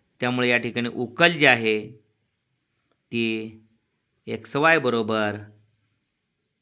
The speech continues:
वजा दोन छेद तीन आणि दोन. ओके, काही उदाहरणांना आपण प्राधान्य देऊया, कारण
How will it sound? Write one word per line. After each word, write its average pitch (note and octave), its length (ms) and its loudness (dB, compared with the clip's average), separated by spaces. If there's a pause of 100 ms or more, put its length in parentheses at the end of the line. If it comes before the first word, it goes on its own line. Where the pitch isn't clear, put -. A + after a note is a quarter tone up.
(120)
वजा C3 500 2 (200)
दोन A#2 400 -4
छेद A2 400 -4
तीन A#2+ 180 -2
आणि A#2 160 -4
दोन. G#2+ 320 -4
ओके, F3+ 600 -6 (1040)
काही C3+ 320 6
उदाहरणांना C#3 540 6
आपण A#2+ 420 2
प्राधान्य A2+ 760 2
देऊया, B2 380 4
कारण A2+ 360 -2